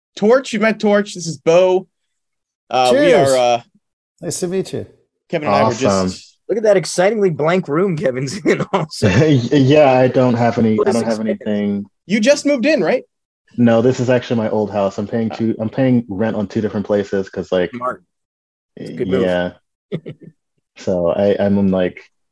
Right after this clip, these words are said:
Speaker 3: two different places right now. <laughs>
Speaker 1: And you're in,
Speaker 2: So
Speaker 1: so Kevin and I were just, uh, running around the Detroit junkyard, and, um, I have to say, Kevin, your, your knowledge of, uh, the real bottom of the market,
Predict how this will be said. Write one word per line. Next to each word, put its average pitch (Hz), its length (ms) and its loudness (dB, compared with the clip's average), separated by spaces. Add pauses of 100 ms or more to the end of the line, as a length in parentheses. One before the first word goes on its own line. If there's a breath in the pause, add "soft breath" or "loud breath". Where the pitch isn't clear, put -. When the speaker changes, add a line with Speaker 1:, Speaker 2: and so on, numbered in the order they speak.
(600)
Speaker 3:
two 117 120 -2
different 95 220 -2
places 90 320 -4
right 90 120 -2
now. 92 320 -6 (160)
<laughs> 90 40 -10 (1300 loud breath)
Speaker 1:
And 160 80 0
you're 247 140 4
in, 254 80 -4
Speaker 2:
So 151 120 -4 (300)
Speaker 1:
so 190 240 -4
Kevin 247 240 2
and 214 80 2
I 196 80 4
were 170 100 -2
just, 160 340 -4
uh, 139 340 2 (200)
running 135 260 -6
around 123 280 -4
the - 20 -12
Detroit 104 380 -4
junkyard, 104 680 0 (540 soft breath)
and, 135 340 2
um, 120 420 2 (460)
I - 80 -2
have 202 120 0
to 170 60 -14
say, 143 480 -2 (760)
Kevin, 151 280 -2
your, 139 200 -6
your 147 160 -4
knowledge 131 500 0
of, 104 300 -2
uh, 95 300 -2 (600 loud breath)
the 135 220 0 (260)
real 156 460 2
bottom 135 580 -2
of 123 160 -2
the 131 80 -8
market, 123 500 -2